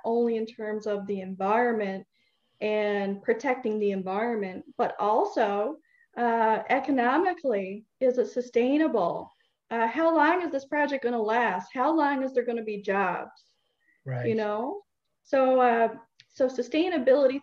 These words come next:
Speaker 1: thinking, sustainable thinking is really starting to shift. But, uh, like, an environmental assessment specialist would come in at the beginning prior to a project getting approval. And then someone like myself who,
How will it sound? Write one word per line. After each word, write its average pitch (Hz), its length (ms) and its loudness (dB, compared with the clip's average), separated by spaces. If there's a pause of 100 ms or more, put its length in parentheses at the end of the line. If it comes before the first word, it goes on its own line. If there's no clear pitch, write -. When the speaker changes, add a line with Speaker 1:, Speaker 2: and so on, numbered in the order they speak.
Speaker 1:
thinking, 247 400 0
sustainable 247 640 -2
thinking 233 360 -2
is 208 160 -8
really 220 260 2
starting 208 480 -4
to - 120 -10
shift. - 760 -4 (520)
But, 226 380 2
uh, 214 540 0
like, 226 160 2
an 233 80 0
environmental 262 760 2
assessment 247 720 0
specialist 220 600 -2
would 208 120 -2
come 233 360 2
in 233 160 4
at 208 140 -2
the 214 60 0
beginning 208 880 2
prior 247 440 4
to 247 200 -2
a 214 160 -2
project 208 580 -4 (560)
getting 226 340 6
approval. 190 1040 4 (480)
And 233 200 4
then 233 240 2
someone 233 360 0
like 214 180 -2
myself 208 640 0
who, 202 460 4